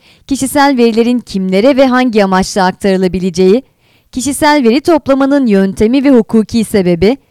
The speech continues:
on birinci maddede sayılan diğer hakları. Veri sorumluları siciline kayıt. Veri sorumluları sicili, verbis,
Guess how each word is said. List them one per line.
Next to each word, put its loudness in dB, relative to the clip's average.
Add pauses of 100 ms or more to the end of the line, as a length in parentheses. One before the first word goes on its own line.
(320)
on 0
birinci 0
maddede -2
sayılan -2
diğer 0
hakları. -6 (1000)
Veri -6
sorumluları -2
siciline -4
kayıt. -4 (280)
Veri -4
sorumluları 0
sicili, -4 (120)
verbis, -2